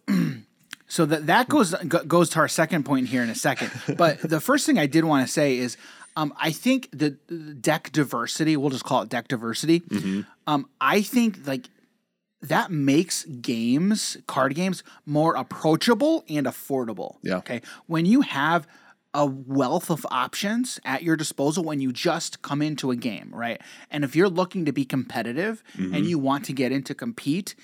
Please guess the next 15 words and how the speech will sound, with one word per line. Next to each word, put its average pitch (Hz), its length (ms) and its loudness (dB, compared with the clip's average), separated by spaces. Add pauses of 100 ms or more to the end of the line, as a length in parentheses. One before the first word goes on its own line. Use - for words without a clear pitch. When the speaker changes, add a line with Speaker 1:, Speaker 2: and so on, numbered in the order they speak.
(220)
Speaker 1:
and 131 320 -2
learn 139 480 2 (220)
<clears throat> - 240 -20 (420)
and 135 160 0
just 131 260 -2 (280)
honestly 131 380 -2
just 127 180 -8
improve 139 540 -2
com-, 117 200 -6 (100)
mo-, 139 260 -8
uh, 107 200 -8
on 120 220 -6
a 123 60 -6
competitive 123 640 -8
level 131 380 -4